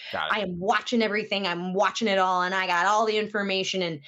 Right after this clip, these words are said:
Speaker 2: and somehow that's gonna protect me. And in reality, in certain circumstances, it might. But the wisdom in knowing when to be like, "And right now, I'm gonna actually work on selling myself something that might feel a little bit like a lie.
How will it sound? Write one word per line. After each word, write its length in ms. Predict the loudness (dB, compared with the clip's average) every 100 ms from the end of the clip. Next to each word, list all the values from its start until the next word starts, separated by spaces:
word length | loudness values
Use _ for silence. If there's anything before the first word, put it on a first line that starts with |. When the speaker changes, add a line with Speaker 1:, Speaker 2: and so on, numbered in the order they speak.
| -20 -20 _ _ -4
Speaker 2:
and 160 | -2 0
somehow 400 | -2 0 -2 0
that's 240 | 0 0
gonna 200 | -6 -6
protect 480 | -8 -12 -6 -6 -6
me. 220 | -10 -6 0
And 80 |
in 80 | 2
reality, 400 | 4 4 2 2
in 80 | -2
certain 240 | -2 -4
circumstances, 640 | -4 -4 -4 -4 -4 -4 -2
it 140 | 0
might. 320 | 0 0 -2 _ -20 -20 _ _ _ -2
But 200 | -2 -2 -8
the 160 | 0
wisdom 440 | 2 2 2 4 4
in 160 | 4
knowing 380 | 4 2 2 2
when 160 | 2 0
to 80 | 0
be 160 | 2
like, 320 | 2 2 -2 _ _ -20 -18 -2
"And 120 | 2
right 220 | 4 2
now, 300 | 2 2 2 2
I'm 120 | 0 2
gonna 200 | 2 2
actually 280 | -2 0 0
work 320 | 2 2 2
on 320 | 2 0 -2 -10 _
selling 400 | -6 0 2 2
myself 400 | -2 -2 0 -2
something 320 | 0 -2 2 2
that 80 | 2
might 180 | -2
feel 200 | 0 2
a 20 | 4
little 220 | 4 2
bit 200 | 0 -2 -10 0
like 180 | 2
a 60 | 2
lie. 440 | 2 0 -2 -6